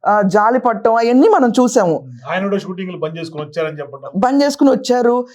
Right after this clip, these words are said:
Speaker 1: ఈ రోజు షూటింగ్ ఉందని వెళ్ళారు అని ఆవిడ ఎక్స్‌ప్లెయిన్ చేయటం, ఇవన్నీ చూసాం మనం.
Speaker 2: అవును.
Speaker 1: కానీ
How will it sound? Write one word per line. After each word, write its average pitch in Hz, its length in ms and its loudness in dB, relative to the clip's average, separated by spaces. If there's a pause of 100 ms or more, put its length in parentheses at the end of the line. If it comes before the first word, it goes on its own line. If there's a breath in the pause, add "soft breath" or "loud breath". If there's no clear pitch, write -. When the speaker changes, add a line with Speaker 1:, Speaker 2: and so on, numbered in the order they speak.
(120)
Speaker 1:
ఈ 254 100 4
రోజు 269 180 2
షూటింగ్ 277 400 2
ఉందని 254 240 4
వెళ్ళారు 240 320 2
అని 247 160 -2
ఆవిడ 220 160 0
ఎక్స్‌ప్లెయిన్ 247 460 2
చేయటం, 226 260 2
ఇవన్నీ 254 320 2
చూసాం 330 460 4
మనం. 151 180 2
Speaker 2:
అవును. 127 460 -14
Speaker 1:
కానీ 415 380 2